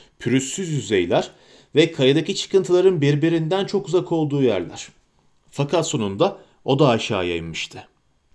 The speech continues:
"Ala!" diye bağırdı. "Başardık. Emin Muil'den kaçtık. Şimdi sırada ne var merak ediyorum.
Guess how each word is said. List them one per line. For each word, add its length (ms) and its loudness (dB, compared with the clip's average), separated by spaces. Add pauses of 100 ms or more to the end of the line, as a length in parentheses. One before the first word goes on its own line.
(360)
"Ala!" 720 4 (160)
diye 320 4
bağırdı. 580 0 (500)
"Başardık. 680 2 (300)
Emin 240 2
Muil'den 580 0
kaçtık. 580 -2 (320)
Şimdi 340 -4
sırada 280 -2
ne 180 0
var 160 4
merak 440 2
ediyorum. 400 0